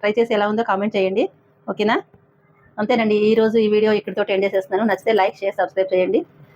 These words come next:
ఆ, మీ ఫ్రెండ్స్కి, ఫ్యామిలీ మెంబర్స్ కూడా షేర్ చేయండి. ఓకేనా? మరొక మంచి రెసిపీ తోటి మీ ముందుకు వచ్చేస్తాను. మన వారణాసి వంటింట్లో ఆయిల్ తక్కువ, హెల్తీ ఎక్కువ, అలాంటి రెసిపీస్ ఉంటాయన్నమాట.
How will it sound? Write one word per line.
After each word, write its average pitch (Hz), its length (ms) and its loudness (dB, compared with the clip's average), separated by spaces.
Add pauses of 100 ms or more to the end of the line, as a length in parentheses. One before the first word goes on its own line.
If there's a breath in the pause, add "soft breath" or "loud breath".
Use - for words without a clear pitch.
(220 soft breath)
ఆ, 185 200 0
మీ 190 100 2
ఫ్రెండ్స్కి, 180 320 -2
ఫ్యామిలీ 185 240 0
మెంబర్స్ 180 260 -2
కూడా 190 120 -4
షేర్ 180 300 0
చేయండి. 180 300 2 (340)
ఓకేనా? 190 400 -2
మరొక 190 220 -2
మంచి 233 540 0
రెసిపీ 214 260 0
తోటి 190 380 0 (440)
మీ 196 60 0
ముందుకు 190 280 2
వచ్చేస్తాను. 190 500 -2 (260)
మన 180 160 0
వారణాసి 196 420 -2
వంటింట్లో 190 480 -4 (400)
ఆయిల్ 196 300 0
తక్కువ, 233 400 -4 (420)
హెల్తీ 269 240 -2
ఎక్కువ, 208 400 -2 (280)
అలాంటి 214 240 -4
రెసిపీస్ 214 280 -4
ఉంటాయన్నమాట. 180 580 -2